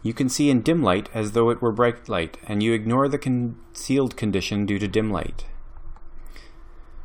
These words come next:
Rat folk adventurers. Rat folk might take up the adventuring light f-, to explore and travel, to defend their family or community, or for any number of other reasons.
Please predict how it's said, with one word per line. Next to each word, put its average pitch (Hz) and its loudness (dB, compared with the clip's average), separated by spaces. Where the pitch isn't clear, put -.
Rat 123 6
folk 165 2
adventurers. 123 0
Rat 143 4
folk 165 2
might 135 2
take 135 0
up 139 0
the 113 4
adventuring 107 2
light 92 0
f-, - -14
to 107 4
explore 127 2
and 139 2
travel, 92 2
to - 2
defend 139 4
their 143 4
family 120 4
or 113 6
community, 95 2
or 117 4
for 131 2
any 156 2
number 156 2
of 139 2
other 147 4
reasons. 101 0